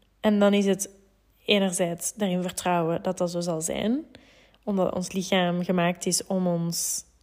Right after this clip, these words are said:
op het juiste pad te houden en om ons gezond te houden. En anderzijds ook loslaten hoe dat we denken dat ons lichaam eruit moet zien. Want die twee dingen, die passen niet samen. Het,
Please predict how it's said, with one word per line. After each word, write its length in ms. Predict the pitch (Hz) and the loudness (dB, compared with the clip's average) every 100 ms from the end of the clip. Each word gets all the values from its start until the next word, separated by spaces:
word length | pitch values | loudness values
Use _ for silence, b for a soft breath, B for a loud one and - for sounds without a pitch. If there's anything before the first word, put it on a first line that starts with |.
| _ | _
op 120 | 202 | -6
het 120 | - | -2
juiste 340 | 190 170 170 - | 0 0 0 -6
pad 520 | - 185 - - - _ _ _ _ - | -6 -4 -6 -8 -12 _ _ _ _ 2
te 300 | 233 233 220 | 4 6 4
houden 440 | 220 220 240 277 | 6 8 8 6
en 120 | 196 | 4
om 140 | 185 180 | 0 0
ons 420 | 170 175 - - | -2 -4 -6 -8
gezond 380 | - 180 175 185 | -10 -8 -4 -2
te 80 | 226 | 0
houden. 440 | 214 226 240 294 - b b b b b b b b b | 2 4 2 -2 -6 b b b b b b b b b
En 140 | 233 202 | 2 4
anderzijds 720 | 214 254 254 240 240 240 - | 6 6 8 8 8 4 0
ook 180 | - 220 | 2 4
loslaten 560 | 208 214 - 226 220 214 | 4 2 4 6 6 4
hoe 80 | 202 | 4
dat 120 | 180 | 4
we 60 | |
denken 300 | 180 190 202 | 4 2 2
dat 80 | 190 | 0
ons 180 | 185 - | 0 -2
lichaam 320 | 202 - 190 | -4 0 0
eruit 280 | 185 - 175 | 0 0 -2
moet 180 | 175 175 | -4 -6
zien. 380 | - - 202 196 _ _ _ _ | -8 -8 -10 -16 _ _ _ _
Want 420 | 202 190 185 - - | 0 0 -2 -8 -8
die 180 | 202 214 | -2 -2
twee 200 | 208 208 | 4 4
dingen, 240 | 196 196 | 4 2
die 140 | 190 190 | 0 -2
passen 320 | 190 180 196 | -4 -4 -4
niet 140 | 180 | -4
samen. 460 | 175 - - 202 196 b b b b | -4 -4 -6 -10 -12 b b b b
Het, 300 | 208 - - | -8 -8 -12